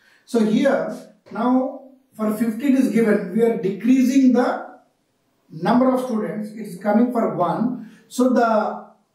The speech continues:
number of grams also will decrease here. Decreasing by what? Division. So this is a division problem. How you are going to divide?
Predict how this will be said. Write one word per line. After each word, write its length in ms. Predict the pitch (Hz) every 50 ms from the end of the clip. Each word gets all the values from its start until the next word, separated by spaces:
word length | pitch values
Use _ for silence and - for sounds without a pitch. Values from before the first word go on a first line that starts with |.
| _ _ _ _ _ _ -
number 560 | 160 147 - 170 170 170 180 220 262 269 269
of 160 | 269 214 214
grams 320 | 202 214 233 262 262 - 226
also 240 | 240 226 - 240
will 160 | 277 269 - - -
decrease 480 | 220 214 214 - - 285 - 269 214
here. 320 | 214 214 196 - - - - - - _ _ _ _ _ _ _ -
Decreasing 520 | 170 214 214 208 247 277 262 269 262 262 254
by 160 | 254 247 240
what? 500 | 240 240 247 254 254 254 247 - 196 175
Division. 680 | 226 247 254 277 269 - 208 214 185 - - - - -
So 280 | - 214 214 208 - - 214
this 140 | 220 208 208
is 140 | 202 202 247
a 300 | 269 262 - - - - - _ - 147
division 640 | 147 185 196 190 208 202 - 220 247 269 - -
problem. 1200 | 202 196 190 180 175 165 156 160 175 185 190 190 196 196 190 190 170 160 147 143 139 139 - - - - _ _ _ -
How 160 | 151 156 170
you 120 | 220 240 240
are 20 |
going 240 | 233 226 226 220 214
to 100 | 220 214
divide? 600 | 196 208 208 208 208 208 208 208 208 208 208